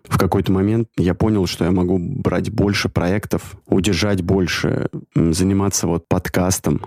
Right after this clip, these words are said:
оперативной деятельностью, оперировать людей. При этом на какой-то момент я понял, что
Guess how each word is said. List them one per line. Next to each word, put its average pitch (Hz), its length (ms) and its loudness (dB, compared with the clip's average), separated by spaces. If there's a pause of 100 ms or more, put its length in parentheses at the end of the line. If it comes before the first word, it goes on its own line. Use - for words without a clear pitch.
(240)
оперативной 92 680 2
деятельностью, 85 680 -2 (240)
оперировать 90 520 2
людей. 90 520 2 (120)
При 104 200 2
этом 101 440 0 (280)
на 101 120 2
какой-то 98 360 0
момент 107 420 0 (320)
я 101 140 2
понял, 98 300 2
что - 500 -4